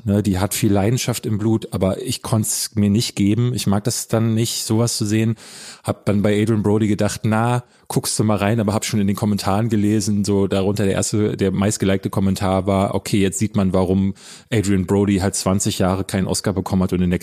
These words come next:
äh, dazwischen halt eigentlich nur Direct-to-D V D Filme gedreht hat.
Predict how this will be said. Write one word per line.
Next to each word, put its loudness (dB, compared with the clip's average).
äh, 0
dazwischen 0
halt 0
eigentlich 0
nur 2
Direct-to-D 0
V 0
D 0
Filme 2
gedreht -2
hat. -2